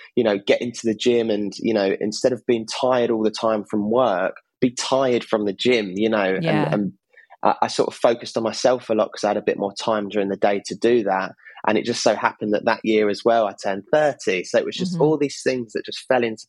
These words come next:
Speaker 1: place that I just thought, "This is a perfect time for me to do all these things that I wanted to do." Solo present, you know, go to the gym and actually get, feel physically fit.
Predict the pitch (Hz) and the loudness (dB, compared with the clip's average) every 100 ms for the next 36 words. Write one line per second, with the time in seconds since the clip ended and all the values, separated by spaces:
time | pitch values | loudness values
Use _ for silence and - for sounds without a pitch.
0 | - 131 104 - 98 101 101 104 - 107 | -2 0 0 -2 -2 -2 -4 -8 0 2
1 | 104 - _ _ _ 117 - 117 113 - | 2 -2 _ _ _ -2 0 -2 -4 0
2 | 127 117 - - - 120 110 95 92 95 | 0 0 -8 -10 -4 -2 0 -2 -6 -12
3 | - _ 107 107 104 - 113 - - 120 | -20 _ -2 -2 -2 0 0 2 2 2
4 | 107 107 - 107 98 - 98 101 95 - | 2 -2 -2 -2 0 -2 0 0 -2 -8
5 | - 101 92 85 - 135 117 104 - 107 | 0 2 2 -2 0 2 2 0 -2 -2
6 | 104 92 90 120 113 98 95 92 120 117 | 0 -2 -2 -2 0 0 -2 0 0 0
7 | - 110 - 117 107 101 107 - 107 - | -4 -6 0 0 0 -2 -4 -6 -8 -2
8 | 113 - _ _ _ _ - 135 123 - | -2 -2 _ _ _ _ 0 0 0 -2
9 | 123 - - 113 - 131 104 92 | -2 -6 -6 -8 -2 -2 0 -4